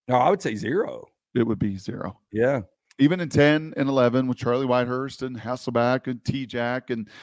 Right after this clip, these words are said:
Speaker 2: before Russell came on the scene in twelve, he has never lost four games in a row.
Speaker 1: Hey,
Speaker 2: He's
Speaker 1: and
Speaker 2: got
Speaker 1: literally, if they were playing anybody but <laughs> San Francisco,
Speaker 2: Yes.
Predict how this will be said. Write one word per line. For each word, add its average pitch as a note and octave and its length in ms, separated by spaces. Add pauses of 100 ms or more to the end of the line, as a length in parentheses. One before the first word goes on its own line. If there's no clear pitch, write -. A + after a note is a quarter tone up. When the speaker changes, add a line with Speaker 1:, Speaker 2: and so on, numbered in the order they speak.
(160)
Speaker 2:
before B2+ 300
Russell B2 300
came C3 260
on B2+ 120
the C3 80
scene B2+ 300
in A#2 60
twelve, G#2+ 520 (320)
he C3 160
has A2 180
never A#2 380
lost A2+ 400
four A2+ 320
games G2+ 400
in A#2+ 180
a C#4+ 60
row. - 340 (300)
Speaker 1:
Hey, E3+ 100
Speaker 2:
He's G3 80
Speaker 1:
and D#3+ 80
Speaker 2:
got E3+ 60
Speaker 1:
literally, B3 320
if D#3+ 160
they G#3+ 100
were G#3 140
playing F#3 380
anybody F#3 680
but C#3 420
<laughs> - 0
San - 400
Francisco, D#3 540
Speaker 2:
Yes. D3+ 340